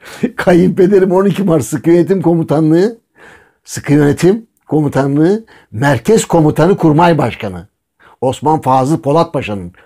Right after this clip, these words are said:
Kor General Osman Fazıl Polat Paşa'nın Kurmay Başkanı.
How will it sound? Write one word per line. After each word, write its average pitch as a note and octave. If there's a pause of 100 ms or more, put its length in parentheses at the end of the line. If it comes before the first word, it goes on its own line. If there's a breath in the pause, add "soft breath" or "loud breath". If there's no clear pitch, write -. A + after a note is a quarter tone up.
(120)
Kor D#3
General B2
Osman B2
Fazıl C3
Polat E3
Paşa'nın D#3+ (300 loud breath)
Kurmay D3+
Başkanı. F2+